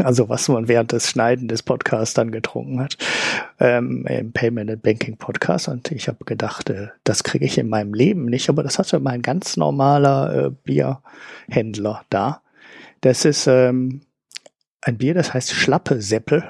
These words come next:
<laughs> was ich schon allein <laughs> wegen des Namens interessant fand. Ähm, das ist aber, ähm, nicht das Bier, wie ich, ähm, heute erst gesehen hab, sondern die Brauerei heißt so.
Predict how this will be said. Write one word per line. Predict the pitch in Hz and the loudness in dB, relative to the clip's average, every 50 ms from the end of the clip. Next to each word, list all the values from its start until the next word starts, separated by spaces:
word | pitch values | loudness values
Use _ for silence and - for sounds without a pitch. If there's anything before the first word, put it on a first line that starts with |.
| - _ _ | -10 _ _
<laughs> | - - 605 571 - 165 143 - | -4 -4 -2 -2 -2 -4 -4 -4
was | 170 156 139 127 120 143 147 143 | -6 -6 -6 -2 0 0 2 2
ich | 165 151 - | 0 0 0
schon | - - - - - | -4 -6 -8 -6 -4
allein | - 117 120 127 123 135 151 - 220 - - - - - 1077 1077 - - 880 906 - | -2 0 2 4 4 4 4 2 -4 -6 -6 -6 -2 0 2 4 4 4 4 2 2
<laughs> | - 880 - - - - - - - - - 233 - | 2 0 0 0 0 0 0 0 0 0 0 0 0
wegen | 170 147 175 175 175 170 - | 0 2 2 2 2 2 0
des | 156 143 - | -2 -2 0
Namens | 147 131 135 151 180 175 143 131 135 127 - - | 2 4 6 6 6 4 2 -2 -4 -6 -6 -8
interessant | 143 127 - 127 117 - - 107 104 117 - | -6 -4 -4 -4 -2 -2 -4 -4 -4 -8 -8
fand. | - - - - 175 - - - - - - - - - - - - - | -6 -6 -6 -6 -8 -12 -14 -14 -14 -12 -10 -10 -10 -10 -12 -12 -4 0
Ähm, | - 71 73 - 143 - - - 76 78 156 - _ _ | 2 2 2 0 -2 -6 -6 -6 -8 -8 -10 -12 _ _
das | - 139 127 - | 0 0 0 2
ist | 175 160 - - | 0 0 0 0
aber, | 156 147 156 156 151 139 135 - | 0 2 2 2 2 0 2 0
ähm, | 127 127 131 131 | 0 0 0 -2
nicht | 143 170 - - | -4 -4 0 0
das | 165 135 - - | 0 -2 -2 -6
Bier, | 110 - 107 120 170 220 254 240 | -12 -10 -4 -2 0 0 0 2
wie | 196 202 | 0 0
ich, | 196 - - - | 0 -2 -4 -4
ähm, | - 151 139 151 156 - | -2 -2 -2 -2 -2 0
heute | 156 165 170 - 180 | 0 0 0 0 0
erst | 170 165 160 - - | 0 0 0 0 0
gesehen | 185 147 143 160 165 165 - | -2 0 2 0 0 2 0
hab, | 160 - - | -2 -2 -2
sondern | - 156 147 143 143 | -4 -4 -2 -2 -4
die | 131 139 123 | -4 -6 -6
Brauerei | - - 143 143 123 104 107 104 139 226 277 | -2 0 0 2 2 0 0 0 0 2 2
heißt | - 120 110 117 - - | 0 -2 -2 -4 -6 -8
so. | - - - 190 - | -8 -8 -8 -8 -12